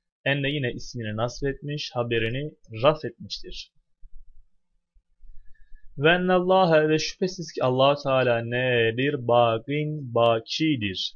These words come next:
La yagîbu, kaybolmaz. Bakin aslında nedir? Bâgiyun, yani merfudur bu kelime. Ve ennallâhe, ve şüphesiz ki Allah Teala nedir? Gaviyyun,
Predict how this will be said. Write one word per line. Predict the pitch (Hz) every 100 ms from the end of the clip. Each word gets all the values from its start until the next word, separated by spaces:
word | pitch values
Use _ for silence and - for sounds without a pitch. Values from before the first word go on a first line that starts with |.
| -
La | 113 123 147
yagîbu, | 139 117 113 113 143 170 -
kaybolmaz. | 110 107 117 113 95 - -
Bakin | 113 131 131 - - 165
aslında | 147 120 139
nedir? | 139 156 160 165
Bâgiyun, | 120 139 139 120 113 117 135 165 180 175 151 117 135 151 131 101 104 _ -
yani | 113 107
merfudur | 107 113 117 - 175 120 101
bu |
kelime. | - 98 95 92 _ _ _ _ - _ _ - _ _ _ _ _ - -
Ve | 131
ennallâhe, | 170 185 185 185 190 190 165 156
ve | 151
şüphesiz | 151 - 165 - 170
ki | - 143
Allah | 135 139 147
Teala | - 139 135 131 127 123
nedir? | 120 127 127 123 117 113 110 120 143 160 151 139 -
Gaviyyun, | 123 123 127 131 120 117 131 127 107